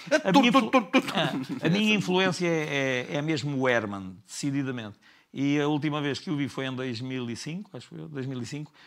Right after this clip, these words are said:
Speaker 2: Fui ao Morrer a Rir no bar dele e fui até à final.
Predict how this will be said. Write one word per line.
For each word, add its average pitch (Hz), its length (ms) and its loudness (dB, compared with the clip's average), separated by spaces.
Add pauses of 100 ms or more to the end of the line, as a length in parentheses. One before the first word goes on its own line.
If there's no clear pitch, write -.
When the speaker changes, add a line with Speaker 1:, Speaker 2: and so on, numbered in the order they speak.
(200)
Speaker 2:
Fui 151 720 4
ao 139 180 0
Morrer 135 320 -2
a 135 60 0
Rir 135 320 -2
no 123 120 -4
bar 117 240 2
dele 139 340 -2 (600)
e 147 280 4
fui 160 160 0
até 151 120 -2
à 156 60 0
final. 151 280 -2